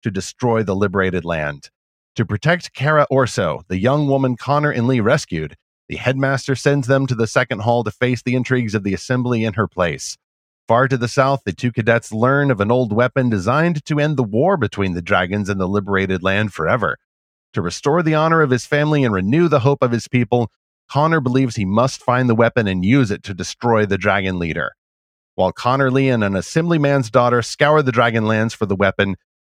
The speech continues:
Kara and Tiran are drawn north into the Forest of Horrors on a mission of their own to find and save one tortured man. To succeed, both parties must face their fears and lean on the peace and strength of the rescuer.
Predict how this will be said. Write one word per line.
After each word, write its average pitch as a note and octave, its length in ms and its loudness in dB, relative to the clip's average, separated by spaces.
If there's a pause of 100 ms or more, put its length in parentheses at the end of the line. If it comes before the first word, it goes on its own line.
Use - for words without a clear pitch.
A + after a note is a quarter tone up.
(140)
Kara C#3 380 2
and G#2+ 240 -2
Tiran F#2 480 0
are G#2 120 2
drawn A2 380 0 (180)
north C3 320 0
into G#2+ 200 0
the F2+ 100 -4
Forest D3 400 -2
of A2 120 -4
Horrors E2+ 580 -2 (300)
on G#2+ 120 2
a G#2 60 0
mission A#2+ 320 0
of G#2 100 0
their G#2 180 0
own F#2+ 340 -2 (260)
to G2+ 80 -6
find B2+ 360 -2
and C3+ 140 -4
save B2 460 -2
one A#2 320 0
tortured G2 480 -4
man. G#2 480 0 (540)
To G#2 100 -4
succeed, G3 560 -2
both B2+ 220 2
parties C#3 360 0
must F#2+ 260 -4
face E3+ 220 0
their E3 140 0
fears D#3 340 0
and F#2+ 100 0
lean C3 220 2
on B2 140 2
the G#2+ 80 -2
peace B2 340 -4
and G2+ 100 -4
strength C3 380 -4
of A2 160 -2
the E2+ 140 -4
rescuer. F2+ 640 -2